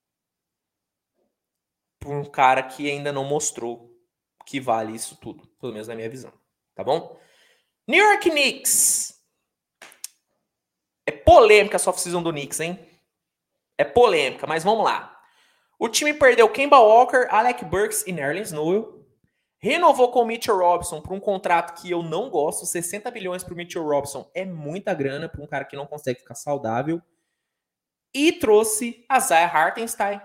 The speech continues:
Gosto do Isaiah Hartenstein, que inclusive jogou melhor do que o Mitchell Robinson na última temporada e vai ganhar menos do que ele. E o Jalen Brunson.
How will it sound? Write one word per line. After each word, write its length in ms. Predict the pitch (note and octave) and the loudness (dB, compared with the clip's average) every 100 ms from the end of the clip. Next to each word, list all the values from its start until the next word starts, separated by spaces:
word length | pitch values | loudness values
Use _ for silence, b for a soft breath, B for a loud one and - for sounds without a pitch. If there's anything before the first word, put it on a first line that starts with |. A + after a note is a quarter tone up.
| - D3 C3+ | -18 -20 -6
Gosto 540 | C3 C#3 A3+ D4+ - | 2 6 6 4 0
do 140 | F3+ E3 | 0 2
Isaiah 300 | D3 D#3 C#3+ | 2 0 0
Hartenstein, 540 | C#3 E3 F#3 - D#3+ | -2 -4 -10 -14 -14
que 100 | E3+ | -14
inclusive 420 | E3 F3 D3+ D3+ | -12 -10 -10 -8
jogou 300 | D3 C#3+ D3 | -6 -4 -4
melhor 520 | D3 G3+ E3+ D#3 B3+ | -4 -6 -2 -2 -2
do 80 | D4+ | -4
que 100 | - | -10
o 20 | |
Mitchell 260 | G#3+ G#3 F#3 | -12 -8 -2
Robinson 280 | E3 E3 E3 | -2 -2 -6
na 60 | |
última 180 | E3 F3 | -12 -12
temporada 580 | E3+ E3+ D#3+ C3+ B2+ - | -12 -6 -4 -2 -4 -10
e 60 | D3 | -6
vai 140 | C#3 | -4
ganhar 300 | C3 C3+ C#3+ | -4 -6 -8
menos 320 | B2+ B2 F3+ E3+ | -8 -8 -8 -8
do 100 | D3+ | -8
que 240 | C3+ A2+ | -4 -4
ele. 220 | D3+ - _ _ _ _ _ _ _ _ | -4 -10 _ _ _ _ _ _ _ _
E 140 | D#4+ E4+ | 0 0
o 80 | D#4 | 2
Jalen 280 | E3+ E3+ | 0 -2
Brunson. 360 | F#3 G#2 - - | -8 -12 -14 -18